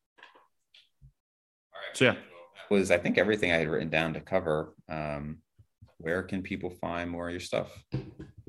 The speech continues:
Speaker 2: Uh, yeah, thanks for asking. So S S D Able on YouTube, um, and Able to Lift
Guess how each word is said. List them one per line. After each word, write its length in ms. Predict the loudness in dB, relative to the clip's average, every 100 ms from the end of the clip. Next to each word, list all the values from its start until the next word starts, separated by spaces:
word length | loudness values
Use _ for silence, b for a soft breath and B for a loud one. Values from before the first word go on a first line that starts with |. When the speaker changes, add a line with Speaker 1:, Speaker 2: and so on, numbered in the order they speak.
| -20 _ _ _
Speaker 2:
Uh, 460 | 8 10 10 8 8
yeah, 140 | 6 6 -2 _
thanks 200 | 2 2
for 140 | 4
asking. 500 | 4 4 2 4 4 0
So 1300 | 0 2 4 6 6 6 4 4 4 4 2 0 -4 _ _ _ -2
S 160 | 2
S 140 | 2 4
D 180 | 6 6
Able 200 | 4 2
on 100 | 4
YouTube, 760 | 4 4 4 6 6 4 0 -8 -6
um, 800 | -4 -2 -2 -2 -4 -4 -6 -12 _
and 640 | 0 2 4 4 4 2 -4 -6 -10 -14 _
Able 480 | 4 6 6 6 6
to 180 | 2 2
Lift 540 | 2 2 -6 -6